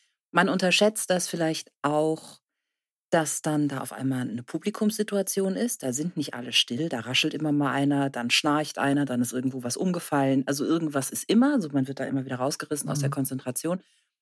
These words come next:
Speaker 1: Dann kommt vielleicht noch die Aufregung dazu
Speaker 2: Es
Speaker 1: und
Speaker 2: ist der
Speaker 1: dann
Speaker 2: eigene Text. Also
Speaker 1: Es ist, genau, es ist der eigene Text,
Speaker 2: Genau.
Speaker 1: es ist die
Speaker 2: Mhm.
Speaker 1: Erwartungshaltung auch irgendwie,
Speaker 2: Mhm.
Speaker 1: was soll ich hier machen? Also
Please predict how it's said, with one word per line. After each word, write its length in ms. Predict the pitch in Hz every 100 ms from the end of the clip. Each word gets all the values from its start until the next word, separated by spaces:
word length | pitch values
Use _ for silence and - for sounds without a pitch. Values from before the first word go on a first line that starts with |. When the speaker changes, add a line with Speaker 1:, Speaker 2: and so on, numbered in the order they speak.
| _ -
Speaker 1:
Dann 160 | 185
kommt 220 | 214 214 -
vielleicht 360 | 170 170 185
noch 80 | 170
die 160 | - -
Aufregung 580 | 139 160 - 202 202 202
dazu 540 | 196 - 226 254 339 _ _
Speaker 2:
Es 120 | -
Speaker 1:
und 40 | 160
Speaker 2:
ist 160 | 139
der 80 | 170
Speaker 1:
dann 20 |
Speaker 2:
eigene 320 | 220 143 131 117
Text. 540 | 135 - - - - _ -
Also 120 | 127
Speaker 1:
Es 120 | 127 127
ist, 220 | 170 -
genau, 260 | 190 175
es 100 | 165
ist 140 | - -
der 140 | 160
eigene 320 | 156 170 160
Text, 120 | 147 160
Speaker 2:
Genau. 100 | 123
Speaker 1:
es 100 | -
ist 180 | 156 151
die 60 | 143
Speaker 2:
Mhm. 40 |
Speaker 1:
Erwartungshaltung 960 | 139 160 160 220 240 214 202 190 190 180
auch 140 | 160
irgendwie, 420 | 170 170 160 143
Speaker 2:
Mhm. 40 | 139
Speaker 1:
was 160 | 151
soll 160 | 160 160
ich 120 | 165
hier 100 | 156
machen? 280 | 160 175 180
Also 240 | 160 170